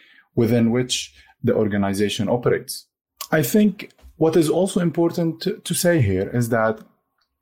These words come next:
there is almost no way the public is able to check, evaluate, critique, or enhance these ethical capabilities within this A I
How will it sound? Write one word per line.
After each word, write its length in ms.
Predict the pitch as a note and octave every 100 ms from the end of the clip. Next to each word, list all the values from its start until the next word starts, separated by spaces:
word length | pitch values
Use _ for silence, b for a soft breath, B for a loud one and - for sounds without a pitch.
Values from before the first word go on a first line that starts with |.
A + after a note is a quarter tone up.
| -
there 120 | G#2+ C3+
is 100 | C3
almost 400 | D3 F3 F3+ F3
no 140 | F3+
way 460 | F#3 E3 F#2+ A2 C3 _ _ _ _ _ _ _ A#2
the 120 | C3
public 640 | C3+ G3 B2 G2+ - - - _ _ _ -
is 260 | D#3 C3 B2+
able 300 | C3 B2+ A#2+
to 240 | A#2 A2
check, 400 | - C#3+ - - - _ _ _ _ _ -
evaluate, 720 | G#2 A2+ C#3 C#3 C#3+ - - _ _ _ _ -
critique, 600 | A#2 F#2 B2+ D#3+ - - _ b b b b
or 180 | D#3 D#3
enhance 720 | F3 C3+ B2 F#2 B2 - - _ _ -
these 320 | C#3 C#3 C3+
ethical 360 | - - - A#2
capabilities 1000 | - B2+ G2+ B2 G#2+ - F2+ A2 C3 - _ _ _ _ _
within 580 | B2+ C3+ C3 C3+ C3 B2+ B2
this 300 | B2+ C3 -
A 180 | B2+
I 300 | - A#2 A2+